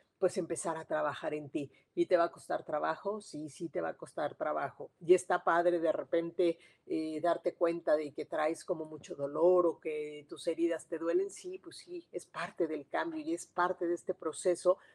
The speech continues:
para que de veras puedas evolucionar. Si realmente quieres un cambio, entonces hay que ir adentro y hay que sacar esa basura que no nos permite avanzar. Hay que salir también de estos espacios de drama, de victimez. Yo digo, pues están tirando las Barbies, ¿no?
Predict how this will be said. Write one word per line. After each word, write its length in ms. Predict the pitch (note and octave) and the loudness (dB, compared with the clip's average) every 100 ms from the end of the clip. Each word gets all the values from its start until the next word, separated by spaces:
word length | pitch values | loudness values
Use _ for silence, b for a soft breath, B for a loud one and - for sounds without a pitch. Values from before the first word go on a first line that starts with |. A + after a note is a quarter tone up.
| _ - | _ -4
para 220 | G3+ G3 | -2 0
que 120 | G3 | 2
de 180 | F#3+ F3+ | 4 4
veras 340 | F#3+ C4 - | 2 -2 -8
puedas 380 | - F#3+ E3 - | -2 0 0 -4
evolucionar. 720 | D3 D3 C#3 - D3 C#3 C#3 b b b | -8 -8 -10 -8 -6 -6 -8 b b b
Si 240 | - A3 G3+ | 0 6 6
realmente 600 | G#3 G3+ G#3+ G#3 G3+ F#3+ | 6 2 2 -2 -4 -6
quieres 320 | G3 F3+ - | -4 -6 -8
un 160 | F3+ | -10
cambio, 420 | F3 E3+ E3 E3+ F#3+ | -4 -4 -2 -2 -2
entonces 420 | G3+ G3 A3 A#3+ | -6 -8 -6 -4
hay 120 | A#3+ | -6
que 100 | - | -6
ir 180 | C4 C4 | -4 -4
adentro 520 | B3+ A#3 B3 A#3 - | -4 -6 -6 -10 -10
y 100 | D3 | -8
hay 100 | - | -8
que 120 | - A#3+ | -8 -8
sacar 340 | B3+ - A3+ | -8 -6 -8
esa 220 | A3+ G#3+ | -6 -6
basura 500 | F#3 E3 - B3+ D4+ | -6 -8 -8 -6 -6
que 140 | - - | -8 -10
no 100 | D3 | -12
nos 180 | C#3+ | -14
permite 380 | - C#3+ C#3+ C#3 | -12 -12 -10 -4
avanzar. 460 | D3 C#3+ C#3 C#3+ C3+ b b b - | -4 -4 -8 -8 -8 b b b 2
Hay 140 | F#3+ | 2
que 120 | F#3+ | 2
salir 480 | F#3+ F#3 D#3+ F#3+ C4 | -4 -2 0 2 0
también 320 | F#3 D#3+ E3+ | -2 -4 -6
de 60 | E3 | -8
estos 280 | - F#3+ F3 | -6 -6 -6
espacios 720 | D#3 - D#3+ - E3+ D#3 b b _ | -10 -4 -4 -2 -6 -6 b b _
de 220 | D3+ E3+ | 2 4
drama, 480 | E3 D#3 D#3 D3+ D3+ | 4 2 -2 -6 -6
de 120 | D3 | -4
victimez. 600 | C#3+ C#3 - D#3 D#3+ D#3+ D#3 | -6 -8 -8 -4 -2 -2 0
Yo 80 | |
digo, 240 | E3+ D#3+ E3 | 2 0 -4
pues 160 | D3 | -8
están 260 | C#3 - D#3 | -10 -8 -6
tirando 360 | D#3+ D#3 D#3+ D3+ | -2 -2 -2 -2
las 240 | D3 D3 | -2 -2
Barbies, 480 | D#3+ E3 D3 C#3 D3+ | -2 -2 -6 -10 -6
¿no? 240 | D3+ A3+ | -4 -4